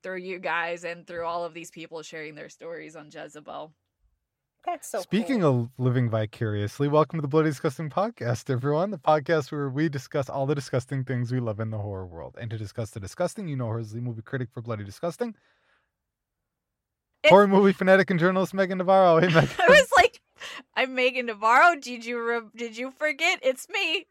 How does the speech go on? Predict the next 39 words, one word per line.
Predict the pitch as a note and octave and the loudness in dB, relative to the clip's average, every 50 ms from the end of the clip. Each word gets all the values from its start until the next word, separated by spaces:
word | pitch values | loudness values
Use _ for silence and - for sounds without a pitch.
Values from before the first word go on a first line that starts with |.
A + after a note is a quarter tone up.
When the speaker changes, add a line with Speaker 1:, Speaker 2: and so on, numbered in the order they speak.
| - - - - - - _ _ | -20 -20 -20 -20 -20 -20 _ _
Speaker 1:
<laughs> | _ _ _ _ _ _ - - - - | _ _ _ _ _ _ -20 -6 4 6
Hi." | D#4 E4+ D#4 C#4+ D4 D4 D4+ | 8 8 8 8 6 4 4
Speaker 3:
Yeah. | B2+ A#3+ G4 G#4 G4 - G#2+ - D#4+ - - - A#4 C5 _ - - C5+ _ | 4 4 6 8 8 6 6 4 2 0 0 0 -8 -8 _ -8 -14 -14 _
Speaker 1:
<laughs> | - C#4+ - _ _ _ _ _ _ _ _ - | -12 -16 -16 _ _ _ _ _ _ _ _ -2
Speaker 3:
I | C#3+ D3+ E3 | 0 0 2
just | E3 E3 D#3 D3 B2+ - - - _ _ _ _ - | 2 4 2 2 0 -2 -8 -18 _ _ _ _ -14
totally | - C3+ D3+ D#3 D3+ D3 D3 D3 C#3+ | -4 0 2 2 2 2 0 0 0
zoned | B2 D#3 D3+ C#3+ C#3+ C#3 C3+ | 2 2 2 2 4 4 4
out | C3+ C3+ C#3+ C3+ | 4 4 4 2
there. | - C3 A2+ G#2+ A2 | -2 -2 -2 -2 -2
Like, | A#2 B2+ B2+ - | -2 -2 0 2
I | C#3 | 2
was | C#3 C3 - | 2 2 0
talking | - - C3 B2 C3 B2+ - E3+ D#3+ D#3 D3 | 0 2 4 4 2 2 0 -4 -2 -2 -4
and | C3+ B2+ | -4 -4
my | B2+ B2+ | -4 -4
mind | A#2+ A2 A2+ A#2+ B2 B2 B2 | -4 -4 -4 -4 -4 -4 -4
just | B2+ B2 - | -6 -6 -6
was | B2+ B2 | -4 -2
like, | C3 B2+ B2 | -2 -2 0
"Ah, | D3+ D#3+ D#3+ D#3 D3+ | 0 2 2 2 0
I'm | D3 C#3 | -2 -4
done." | A2+ G2+ F#2+ G2+ G#2+ - - | -6 -6 -8 -8 -10 -10 -10
Speaker 1:
It's, | B3 B3+ C4+ - - | -10 -8 -8 -8 -6
it's | B3+ B3+ C4+ - - | -6 -6 -6 -6 -8
that, | C#4 C#4 C4+ C4 _ _ | -6 -6 -6 -6 _ _
that | G#3 B3+ B3+ B3+ | -6 -6 -6 -6
steppy | - - - - C#4+ C4 C4 C4 B3+ | -8 -14 -10 -8 -8 -8 -8 -10 -14
stool | - - - B3 A3 G3+ | -12 -10 -8 -8 -8 -8
person. | - - G#3+ G3 G3+ - - G3 F#3+ F#3+ | -8 -10 -10 -10 -10 -12 -14 -14 -12 -8
They're | F#3+ G3 B3 | -8 -8 -8
like, | B3+ A3+ G#3 G#3+ G#3+ | -6 -8 -8 -8 -10
"How | - - A#3 A3+ A3+ | -8 -6 -4 -4 -4
dare | A3 A#3 A3+ G#3+ G3+ | -4 -6 -6 -6 -6
you | G3 F#3+ F#3 | -10 -14 -14
leave | F3+ F3+ F3+ F#3 F#3 | -14 -14 -14 -16 -16
me | F3 E3+ E3+ | -18 -16 -16
up | E3+ F3 _ - | -16 -16 _ -16
there?" | - F#3 F#3+ - | -18 -16 -16 -18